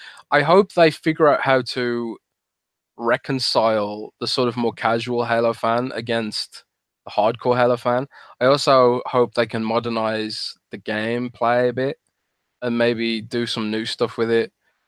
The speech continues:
And, but, um, again, I'm worried for the stuff that I talked about earlier, whereas, like, can Microsoft really understand the human element of the game, or are they just making another game as a service, you know? So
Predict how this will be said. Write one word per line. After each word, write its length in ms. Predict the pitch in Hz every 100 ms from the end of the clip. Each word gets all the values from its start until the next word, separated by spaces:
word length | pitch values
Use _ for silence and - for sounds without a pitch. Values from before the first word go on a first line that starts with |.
| _ _
And, 380 | 120 117 113 113
but, 140 | 120
um, 240 | 123 131 -
again, 360 | 139 139 185 113
I'm 240 | 107 123
worried 380 | 127 143 131 113
for 160 | - 120
the 80 |
stuff 240 | 113 - 120
that 140 | 120
I 80 | 113
talked 240 | - 123
about 180 | 113 104 104
earlier, 420 | 160 110 90 117 _ _ _ _ _
whereas, 320 | 113 117 110
like, 460 | 110 110 113 - - _ _
can 180 | - 120
Microsoft 580 | 120 123 117 127 110 120
really 280 | 117 113 120
understand 440 | 120 113 - 113
the 60 | 104
human 340 | - 131 110
element 380 | 107 107 107 107
of 80 | 107
the 60 |
game, 320 | 101 104 101
or 120 | 110 110
are 40 |
they 160 | 110 107
just 220 | 110 -
making 240 | 110 113
another 240 | 110 107 104
game 280 | 107 104
as 80 | 107
a 60 | 98
service, 440 | - 104 87 -
you 60 | 92
know? 180 | 98 139 _ _ _ _ _ _ _ _
So 280 | 113 98